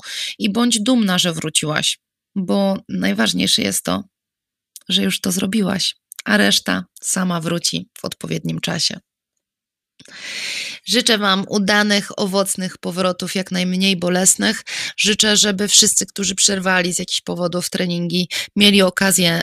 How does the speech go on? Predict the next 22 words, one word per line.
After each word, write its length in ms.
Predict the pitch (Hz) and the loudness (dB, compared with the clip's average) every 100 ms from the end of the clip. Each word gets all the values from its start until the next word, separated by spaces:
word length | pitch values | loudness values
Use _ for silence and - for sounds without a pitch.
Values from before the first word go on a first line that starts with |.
| - - | -4 -4
na 380 | 170 170 170 | 0 2 2
nie 160 | 190 220 | 4 2
wrócić. 560 | 185 185 - 214 - - - - - - - - 202 | 0 -2 -2 0 -2 -4 -10 -8 -8 -8 -12 -6 0
E, 260 | 196 196 196 - | 2 2 -2 -2
ja 260 | 196 190 190 | 2 4 4
już 160 | 185 | 2
bardzo 360 | 185 190 180 190 | 0 -2 0 -2
tęsknię 680 | 196 180 - - 190 180 175 | -2 -2 -4 -2 0 0 -2
za 340 | 175 180 180 | 0 0 2
swoimi 520 | 185 - 214 208 208 | 0 0 0 0 -2
kursantami, 840 | - 220 - 220 190 196 196 233 277 _ _ _ _ _ - | -2 0 2 0 0 0 2 2 0 _ _ _ _ _ -10
także 360 | 202 190 214 | -8 -6 -8
czekam 400 | - 226 220 208 | -8 -10 -6 -4
na 180 | 240 220 | -2 -2
was. 260 | 247 285 - _ _ _ _ _ _ - - | -2 -2 -6 _ _ _ _ _ _ -10 -6
Widzimy 460 | 190 170 151 180 165 | 0 0 0 0 0
się 280 | - 170 156 | 2 0 -2
na 160 | 185 160 | -4 -4
treniu. 360 | - 170 156 147 _ _ - - - - - - - | 0 -2 -2 -6 _ _ -8 -8 -8 -14 -16 -12 -4
A 80 | 202 | 2
my 180 | 240 | 4
słyszymy, 640 | 240 240 233 226 190 170 | 4 6 6 6 4 2